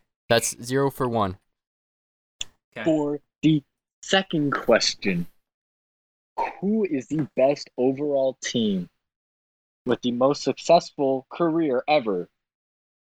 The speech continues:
Speaker 3: in the F one history?
Speaker 1: Wait,
Speaker 3: Is it
Speaker 1: career?
Speaker 3: Yeah, overall career, most wins ever.
Speaker 1: Oh.
Speaker 2: Overall career.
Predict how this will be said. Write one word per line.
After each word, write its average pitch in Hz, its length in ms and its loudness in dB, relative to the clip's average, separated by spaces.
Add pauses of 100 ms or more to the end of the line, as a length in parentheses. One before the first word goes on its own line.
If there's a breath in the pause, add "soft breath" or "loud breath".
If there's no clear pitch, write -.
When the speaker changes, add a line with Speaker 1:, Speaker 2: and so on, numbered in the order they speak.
(100)
Speaker 3:
in 131 360 0 (100)
the 135 180 0
F 120 200 2
one 117 220 -2
history? 92 520 0 (320)
Speaker 1:
Wait, 156 140 -2
Speaker 3:
Is 127 60 0
it 123 80 0
Speaker 1:
career? 123 260 4 (800)
Speaker 3:
Yeah, 123 240 2 (100)
overall 156 360 0
career, 143 500 -2 (160)
most 139 380 4
wins 139 420 0
ever. 98 320 2 (640)
Speaker 1:
Oh. 98 220 -2
Speaker 2:
Overall 214 340 2
career. 135 680 -2